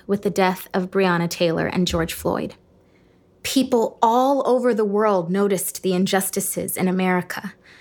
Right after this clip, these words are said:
I was asked to share my opinion, be an ambassador, collaborate with other yoga teachers, and folks wanted to support Black-owned businesses, my business.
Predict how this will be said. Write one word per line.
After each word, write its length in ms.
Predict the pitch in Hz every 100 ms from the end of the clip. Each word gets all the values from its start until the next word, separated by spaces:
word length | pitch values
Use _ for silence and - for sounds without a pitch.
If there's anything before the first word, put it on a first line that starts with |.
| - - - -
I 120 | 208
was 120 | 202
asked 300 | 208 220 -
to 60 | 202
share 300 | - 202 196
my 180 | 185
opinion, 560 | 175 175 233 220 - 185 _ _ 175
be 140 | 214
an 80 | 214
ambassador, 720 | 180 175 254 - - - - _ -
collaborate 720 | 247 214 240 262 220 185 -
with 140 | 185 -
other 220 | 220 247
yoga 360 | 196 196 208 247
teachers, 580 | - 175 135 - - - - - -
and 140 | 220
folks 300 | 277 311 -
wanted 220 | 247 277 254
to 80 |
support 600 | 220 208 - - 277 185 -
Black-owned 600 | 190 220 - 220 220 208
businesses, 760 | 226 240 208 - - - - - - _ _ _
my 160 | 208 277
business. 640 | 214 180 - 202 - -